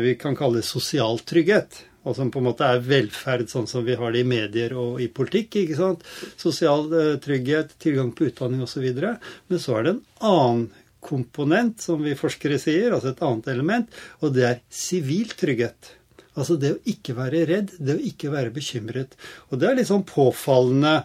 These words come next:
i, i norsk, eh, kommunevalgkamp, hvor lite vi diskuterer trygghetsspørsmål, kriminalitet og den slags typer av ting. Sånn at på en måte siviltrygghet er like viktig for folks velferd som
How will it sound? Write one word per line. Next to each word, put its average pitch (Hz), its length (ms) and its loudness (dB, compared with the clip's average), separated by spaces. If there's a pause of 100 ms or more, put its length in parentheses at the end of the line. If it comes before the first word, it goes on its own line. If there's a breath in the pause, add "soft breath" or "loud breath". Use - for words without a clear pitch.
(300 loud breath)
i, 160 240 2
i 156 80 4
norsk, - 320 -2
eh, 143 240 0
kommunevalgkamp, 131 1500 0
hvor 180 160 2
lite 165 400 -2
vi 117 80 -2
diskuterer 127 800 -4 (140)
trygghetsspørsmål, 123 1400 -6 (340 loud breath)
kriminalitet 147 1040 -2
og 147 140 -2
den 123 100 -2
slags - 300 -8
typer - 300 -2
av 123 100 -4
ting. 120 220 -2 (440 loud breath)
Sånn 151 160 2
at 170 80 4
på 170 120 2
en 170 40 6
måte 165 220 6 (100)
siviltrygghet 151 880 2
er 190 80 4
like 180 300 4
viktig - 340 -2
for 151 160 -10
folks 143 320 -4
velferd 196 560 2
som 151 440 2